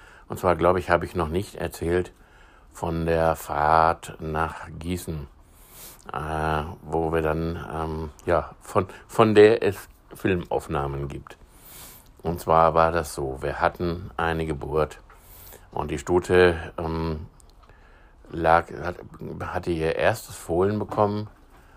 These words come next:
Ähm, ich müsste nachgucken, wie die Stute geheißen hat, ist aber, glaub ich, nicht wichtig. Ist schon eine Weile her. Wie gesagt, bekam ihr erstes Fohlen, lag sehr, sehr lange. Als sie aufstand,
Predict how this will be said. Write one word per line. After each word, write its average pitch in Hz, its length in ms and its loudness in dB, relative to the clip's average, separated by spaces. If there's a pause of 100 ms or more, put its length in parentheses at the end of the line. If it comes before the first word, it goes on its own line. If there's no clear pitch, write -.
(360)
Ähm, 92 600 -4 (280)
ich - 80 -20
müsste 90 320 -6
nachgucken, 78 560 -2
wie 73 40 -6
die 73 80 -8
Stute 76 280 -4
geheißen 78 360 0
hat, 90 80 -6
ist 73 120 -14
aber, 85 120 -4
glaub 80 220 -2
ich, 76 80 -10
nicht 82 180 -6
wichtig. 92 360 -8 (380)
Ist - 160 -6
schon 87 180 0
eine 76 80 0
Weile 73 240 2
her. 101 260 6
Wie 104 120 -2
gesagt, 90 340 4
bekam 85 320 0
ihr 80 100 2
erstes 71 320 -2
Fohlen, 110 460 6 (480)
lag 90 500 6
sehr, 82 440 2
sehr 73 340 -2
lange. 110 560 4 (100)
Als 90 300 0
sie - 80 2
aufstand, 90 560 4